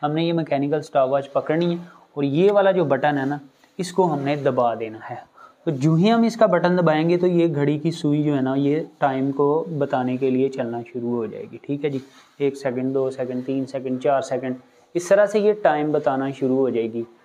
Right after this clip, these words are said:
ठीक है। हमारा तजर्बा ख़त्म हुआ, हमने दोबारा यही बटन दबा दिया और घड़ी आके रुक गई। फ़र्ज़ कर लें यहाँ पे आके वो रुक गई है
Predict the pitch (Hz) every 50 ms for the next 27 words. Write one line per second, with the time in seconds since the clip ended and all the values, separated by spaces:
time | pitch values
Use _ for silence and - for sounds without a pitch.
0 | _ _ _ - 151 156 160 180 180 175 - - - - - - 185 196 196 202
1 | 202 214 202 180 190 185 175 180 170 160 151 147 180 202 208 196 180 170 175 170
2 | 175 - 165 160 170 180 180 156 147 139 135 135 139 156 170 165 147 143 131 139
3 | 151 156 139 139 - 135 131 131 131 127 123 120 117 113 123 127 139 139 135 -
4 | - - _ _ - 190 196 165 143 147 143 143 160 175 180 175 - - _ _
5 | _ _ - - 143 127 127 127 147 143 135 131 123 120 135 131 131 131 156 165
6 | 156 151 - 160 147 147 147 160 170 175 - - 135 135 147 147 156 180 180 175
7 | 170 151 135 131 127 147 143 139 135 123 123 117 123 127 131 131 131 131 131 131